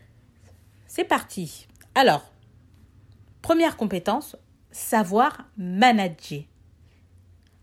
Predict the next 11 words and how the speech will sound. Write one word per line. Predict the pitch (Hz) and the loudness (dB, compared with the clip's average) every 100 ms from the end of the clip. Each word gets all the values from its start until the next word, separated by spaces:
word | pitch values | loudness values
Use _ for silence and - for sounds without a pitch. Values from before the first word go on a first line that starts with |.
| _ _ _ _ _ - | _ _ _ _ _ -12
Qui | - 370 | -8 -2
dit | 233 | -2
gestion | 180 185 - - 202 | 0 -2 -6 -6 -6
de | |
foyer, | - 156 151 208 233 - - _ - 170 | -6 -8 -6 -6 -8 -16 -20 _ -20 -12
dit | 165 240 220 | -6 -6 -6
gestion | 160 175 - 170 | -8 -8 -8 -12
de | |
projet. | - 220 202 160 _ _ _ _ _ _ _ _ _ | -6 -4 -4 -8 _ _ _ _ _ _ _ _ _
Parce | - 165 | -12 -10
que, | - | -10